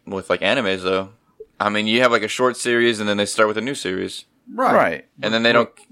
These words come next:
Speaker 2: Well,
Speaker 3: But
Speaker 2: you
Speaker 3: you
Speaker 2: got
Speaker 3: were saying
Speaker 2: continuing
Speaker 1: continuations.
Speaker 2: run
Speaker 1: There's not
Speaker 2: series. You got, like,
Speaker 1: continuations, like,
Speaker 2: One
Speaker 1: with comics.
Speaker 2: Piece, Naruto. I mean, those are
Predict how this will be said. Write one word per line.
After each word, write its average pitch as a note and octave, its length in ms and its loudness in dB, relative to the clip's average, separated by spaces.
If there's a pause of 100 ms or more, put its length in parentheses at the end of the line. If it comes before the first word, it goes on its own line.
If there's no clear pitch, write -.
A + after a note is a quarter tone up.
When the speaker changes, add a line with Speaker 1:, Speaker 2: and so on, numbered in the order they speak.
Speaker 2:
Well, G3+ 200 2
Speaker 3:
But - 80 6
Speaker 2:
you A3+ 60 6
Speaker 3:
you - 20 -2
Speaker 2:
got A3 160 6
Speaker 3:
were A#3+ 80 4
saying G#3+ 300 4
Speaker 2:
continuing - 40 6
Speaker 1:
continuations. - 280 6
Speaker 2:
run D3+ 140 2
Speaker 1:
There's D3 100 2
not D3 60 2
Speaker 2:
series. E3 160 0
You F#3 60 -4
got, D3+ 120 2
like, C#3 80 2
Speaker 1:
continuations, D#3 280 0
like, - 0 -
Speaker 2:
One F3 160 4
Speaker 1:
with D3+ 80 -10
comics. F#3 280 0
Speaker 2:
Piece, - 300 -6 (420)
Naruto. F3+ 1000 2
I E3 80 -2
mean, D#3 140 2
those F3 200 2
are D3 120 -2